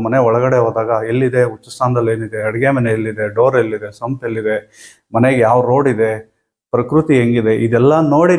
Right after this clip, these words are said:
ನೀವು ಆ ಮನೆ ವಾಸ್ತುವನ್ನ ನೀವು ಹೇಳ್ಬೋದು. ಮತ್ತೆ ಅಲ್ಲಿರೋ ಸಮಸ್ಯೆಗಳನ್ನ, ಅಲ್ಲಿರೋ ತೊಂದರೆನೋ ಅಥವಾ ಒಳ್ಳೇದನ್ನೋ ನೀವು ಹೇಳ್ಬೋದೇ ಹೊರತು ನೀವು ಟೇಪ್ ಹಿಡಿದು ಆಯಾ ನೋಡಿ ಅಲ್ಲಿರೋ ಸಮಸ್ಯೆನ ಯಾವುದೇ ಕಾರಣಕ್ಕೂ ಹೇಳೋದಕ್ಕಾಗಲ್ಲ. ಆದ್ರಿಂದ ಆಯದ ವಿಚಾರವಾಗಿ ನೀವು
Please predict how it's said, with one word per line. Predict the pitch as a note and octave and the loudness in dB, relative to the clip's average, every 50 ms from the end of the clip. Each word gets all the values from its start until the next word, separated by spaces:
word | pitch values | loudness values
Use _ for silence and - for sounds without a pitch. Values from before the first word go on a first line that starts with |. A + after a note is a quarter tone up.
| D#3+ | 2
ನೀವು | D#3+ D#3 D3 C#3 B2+ | 2 2 4 2 2
ಆ | B2 A#2+ B2+ | 0 0 0
ಮನೆ | B2+ C#3+ C#3+ C#3+ C#3 C3+ B2 A#2+ | 0 0 0 2 0 0 0 0
ವಾಸ್ತುವನ್ನ | A#2+ B2 - - C#3+ C#3 C3+ C3+ C3+ C#3 C#3 B2+ | -2 -2 -6 -6 -4 -4 -2 -2 -4 -4 -4 -4
ನೀವು | B2 A#2+ A#2+ A#2 | -4 0 2 2
ಹೇಳ್ಬೋದು. | A#2+ B2+ B2 B2+ B2 A#2+ - C#3 B2+ A#2 | 2 2 2 0 -2 -2 -2 -4 -4 -4
ಮತ್ತೆ | A#2 - A#2+ A2 | -2 0 0 0
ಅಲ್ಲಿರೋ | A2+ A#2+ A#2+ C3+ C3 - | 0 0 -2 -2 -4 -4
ಸಮಸ್ಯೆಗಳನ್ನ, | A#2+ A2+ B2+ B2 - - C#3 B2 B2 A#2+ B2 B2 C3 B2+ - - - - - _ - A#2 | -6 -6 -6 -4 -4 -2 0 0 0 2 2 0 -2 -2 -4 -12 -20 -20 -14 _ -2 0
ಅಲ್ಲಿರೋ | A#2+ A#2 A#2+ B2+ C3 B2+ - | 2 2 2 2 0 0 -2
ತೊಂದರೆನೋ | A#2+ A#2+ B2+ B2+ C3 B2+ B2+ B2+ B2 A2 | -4 -2 0 2 2 2 2 2 0 -2
ಅಥವಾ | B2 B2 A2+ | -2 -2 0
ಒಳ್ಳೇದನ್ನೋ | G#2+ A2+ A#2+ B2+ B2 B2 B2 A#2+ A#2+ A#2+ A#2 | 0 2 4 2 2 2 0 -4 -6 -6 -6
ನೀವು | A2 G#2+ A2+ | -4 -2 0
ಹೇಳ್ಬೋದೇ | A2+ A#2 A2 A2+ G#2+ G#2+ A2+ G#2 | 0 0 -2 -2 -4 -4 -4 -6
ಹೊರತು | G#2 G2+ - - B2+ A2 G2+ - _ _ _ _ _ _ _ _ _ _ _ _ _ _ - | -8 -8 -8 -6 -6 -6 -6 -6 _ _ _ _ _ _ _ _ _ _ _ _ _ _ 0
ನೀವು | C3+ B2 A2+ - C3+ | 2 2 2 4 2
ಟೇಪ್ | C#3 D3 D3+ - | 0 0 2 0
ಹಿಡಿದು | C#3 B2 B2 C3 B2 A2+ A2 | 0 2 2 2 2 2 4
ಆಯಾ | A#2+ D3 D#3+ | 4 4 2
ನೋಡಿ | D3+ D3 C3+ B2+ B2 B2+ A#2+ A2+ | 2 0 0 0 0 0 -2 -2
ಅಲ್ಲಿರೋ | A2+ A2 A2+ B2+ C3 | -2 -2 -2 -2 -2
ಸಮಸ್ಯೆನ | B2 - A#2+ A#2 A#2 - - A#2+ A2 | -2 -4 -8 -8 -10 -10 -10 -10 -8
ಯಾವುದೇ | G#2+ G#2+ A2+ B2 B2+ | -6 -6 -4 -4 -4
ಕಾರಣಕ್ಕೂ | B2 - A2 G#2+ A2 A2 - G#2+ G#2 | -6 -6 -8 -10 -10 -10 -12 -8 -4
ಹೇಳೋದಕ್ಕಾಗಲ್ಲ. | A2+ A#2+ A#2 G#2+ G#2 - - G#2+ G#2+ G#2+ G#2+ A#2 - - _ _ _ _ _ _ _ _ _ _ _ _ - | -2 -2 -2 -2 -6 -8 -6 -4 -4 -4 -4 -6 -8 -10 _ _ _ _ _ _ _ _ _ _ _ _ -2
ಆದ್ರಿಂದ | B2+ C3 B2+ B2+ B2+ A#2 A#2+ C3+ C3+ B2 G#2+ A2 | -2 -2 0 0 0 0 2 2 2 2 2 2
ಆಯದ | B2+ C3 D3 C#3+ C3 A#2+ | 2 2 2 2 0 -2
ವಿಚಾರವಾಗಿ | A#2+ A#2+ A#2+ A2+ A2+ A2 A2 A2+ B2 C3+ - - _ _ _ _ _ _ _ _ - | -2 0 -2 0 0 -2 -4 -6 -8 -10 -12 -14 _ _ _ _ _ _ _ _ -4
ನೀವು | A#2 A#2+ C3 | -2 -2 -2